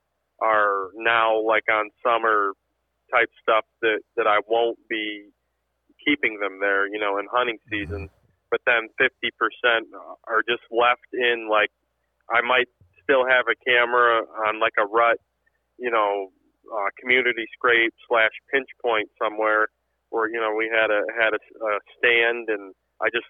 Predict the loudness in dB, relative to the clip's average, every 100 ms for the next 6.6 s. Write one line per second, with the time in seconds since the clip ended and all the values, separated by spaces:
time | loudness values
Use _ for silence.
0 | -14 -6 -2 -2 -4 -4 0 0 0 0
1 | 2 2 2 -4 -2 -2 -2 -8 _ _
2 | _ _ _ _ -2 0 2 2 0 -2
3 | 0 2 2 2 2 2 0 -2 -2 -4
4 | -6 -8 0 0 2 0 0 2 2 0
5 | 0 0 0 -2 -2 0 2 0 0 2
6 | 2 2 2 0 -2 -2